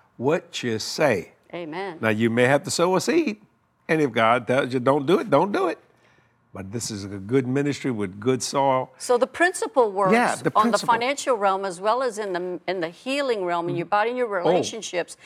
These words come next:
Speaker 1: Yeah,
Speaker 2: in your
Speaker 1: thank you.
Speaker 2: vision, maybe your dream for a business, no matter what
Speaker 1: Yes.
Speaker 2: the quest-, what the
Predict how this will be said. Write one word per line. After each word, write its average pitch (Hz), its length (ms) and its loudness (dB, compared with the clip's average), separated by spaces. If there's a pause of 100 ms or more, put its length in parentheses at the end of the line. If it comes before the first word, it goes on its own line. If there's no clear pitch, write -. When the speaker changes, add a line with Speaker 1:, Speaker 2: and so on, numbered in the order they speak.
(120)
Speaker 1:
Yeah, 131 160 -12
Speaker 2:
in 233 120 0
your 240 140 2
Speaker 1:
thank 165 140 -6
you. 247 80 2
Speaker 2:
vision, 202 320 -2
maybe 226 220 0
your 214 140 -2
dream 214 380 -6
for 208 160 -4
a 165 40 0
business, 180 680 -2
no 226 80 -8
matter 254 280 -2
what 185 320 0
Speaker 1:
Yes. - 320 -2
Speaker 2:
the 220 120 -2 (200)
quest-, 247 380 0 (100)
what 254 240 0
the 208 160 -2